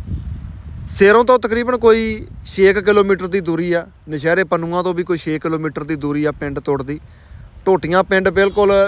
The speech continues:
ਲਾਗੇ ਆ, ਇੱਕ ਪਾਸੇ ਪਿੰਡ ਵਈ ਪੂਈ ਬਿਲਕੁਲ ਨਜ਼ਦੀਕ ਆ। ਢੋਟੀਆਂ ਤੋਂ ਜਿਹੜੀ ਸੜਕ ਦੋਸਤੋ ਜਾਮਾ ਰਾਏ ਨੂੰ ਆਉਂਦੀ ਆ, ਢੋਟੀਆਂ ਤੋਂ ਕੋਈ ਦੋ ਤਿੰਨ ਸੌ ਮੀਟਰ ਦੂਰੀ ਇੱਕ ਸੜਕ ਨਿਕਲਦੀ ਆ ਜਿਹੜੀ ਪਿੰਡ ਤੁੜ ਨੂੰ ਆਉਂਦੀ ਆ।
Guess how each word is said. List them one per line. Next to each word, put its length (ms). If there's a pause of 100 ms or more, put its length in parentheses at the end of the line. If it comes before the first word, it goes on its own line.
(100)
ਲਾਗੇ 460
ਆ, 180 (260)
ਇੱਕ 180
ਪਾਸੇ 280
ਪਿੰਡ 220
ਵਈ 220
ਪੂਈ 380 (180)
ਬਿਲਕੁਲ 440 (340)
ਨਜ਼ਦੀਕ 500
ਆ। 100 (1120)
ਢੋਟੀਆਂ 400
ਤੋਂ 120
ਜਿਹੜੀ 260
ਸੜਕ 200
ਦੋਸਤੋ 480
ਜਾਮਾ 360
ਰਾਏ 140
ਨੂੰ 100
ਆਉਂਦੀ 280
ਆ, 140 (680)
ਢੋਟੀਆਂ 340
ਤੋਂ 120
ਕੋਈ 120
ਦੋ 200
ਤਿੰਨ 180
ਸੌ 160
ਮੀਟਰ 240
ਦੂਰੀ 480 (920)
ਇੱਕ 160
ਸੜਕ 280
ਨਿਕਲਦੀ 340
ਆ 60
ਜਿਹੜੀ 160
ਪਿੰਡ 220
ਤੁੜ 240
ਨੂੰ 160
ਆਉਂਦੀ 260
ਆ। 80